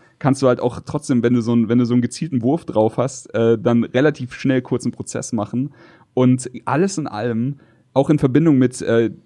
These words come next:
mit dem hohen Gras, das jetzt wirklich überall ist und dir Deckung gibt, in, also Seattle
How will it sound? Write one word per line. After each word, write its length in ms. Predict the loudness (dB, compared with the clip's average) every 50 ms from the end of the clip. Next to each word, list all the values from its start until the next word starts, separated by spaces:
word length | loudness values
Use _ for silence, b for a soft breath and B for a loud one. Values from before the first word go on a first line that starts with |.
| _ -2
mit 180 | -2 0 2
dem 160 | 2 2 4
hohen 220 | 4 4 4 4 2
Gras, 440 | 0 0 0 0 0 -2 -4 -4 -6
das 180 | -6 -2 -2
jetzt 180 | -4 -4 0 0
wirklich 320 | 0 0 0 -6 -10 _ -8
überall 440 | -2 -2 0 0 2 0 0 -2 -2
ist 260 | -4 -6 -6 -8 -12
und 280 | -4 0 0 0 2 2
dir 160 | 2 2 2
Deckung 440 | 2 -2 -4 -4 -2 0 0 0 2
gibt, 280 | 0 -2 -2 -2 -4 -2
in, 180 | 0 0 0
also 240 | 0 -2 -2 -4 -4
Seattle 580 | -4 -4 -2 -2 -2 0 0 0 -2 -2 -2